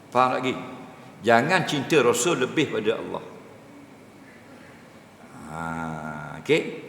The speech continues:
Cin-, jangan lebih cinta Rasul dari cintakan Allah. Adapun cinta lain pada Rasul, bawah lagi.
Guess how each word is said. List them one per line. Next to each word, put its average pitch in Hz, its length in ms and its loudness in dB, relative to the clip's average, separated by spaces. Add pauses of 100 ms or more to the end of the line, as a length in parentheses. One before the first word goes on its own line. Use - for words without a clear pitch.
Cin-, 117 240 -6
jangan 127 480 4
lebih 131 400 0
cinta 123 320 2
Rasul 110 720 2
dari 110 320 4
cintakan 127 580 -2 (140)
Allah. 85 140 -12 (1600)
Adapun 147 480 8
cinta 156 560 6
lain 147 480 8
pada 143 480 6
Rasul, 113 480 4
bawah 117 320 6
lagi. 101 240 -2